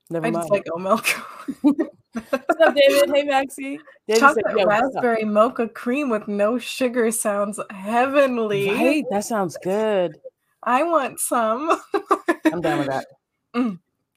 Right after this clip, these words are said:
Speaker 2: <laughs>
Speaker 1: Let's do this. Yeah, I,
Speaker 2: Yeah.
Speaker 1: I want some, um, oh, I had a, uh, oh, what's that called? With the, with the, with the cream cheese and then the cake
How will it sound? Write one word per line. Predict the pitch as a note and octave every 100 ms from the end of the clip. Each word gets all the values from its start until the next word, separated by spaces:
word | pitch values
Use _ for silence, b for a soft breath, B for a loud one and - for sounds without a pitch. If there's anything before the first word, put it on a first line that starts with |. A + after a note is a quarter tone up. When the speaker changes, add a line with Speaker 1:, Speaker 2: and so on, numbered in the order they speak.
| -
Speaker 2:
<laughs> | - F#4+ - E4 - _ _ _ _ _ b b
Speaker 1:
Let's | D#3+ D#3+ D3+ C3+
do | D#3+ D#3
this. | D#3 D3 - - b
Yeah, | G3 F#3
I, | F3+ E3+
Speaker 2:
Yeah. | -
Speaker 1:
I | F#3
want | G3+ G#3
some, | - F#3 F3+
um, | D#3+ D#3 D#3+ - _ _ _ - B B B
oh, | A#3+ C#4+ A#3+ E3 C5 - _
I | A3
had | A#3+ B3
a, | G#3+ F#3+
uh, | F#3 F3 -
oh, | C4
what's | C#4 C#4
that | C4
called? | A3 F3+ - _ _ -
With | G3+ G#3
the, | F#3 -
with | G3 -
the, | E3 D3 _ -
with | G3 -
the |
cream | - A#3 A3+
cheese | - A3 A3 G3+
and | F3+ F3+
then |
the | D#3+
cake | F3+ G#3 G3+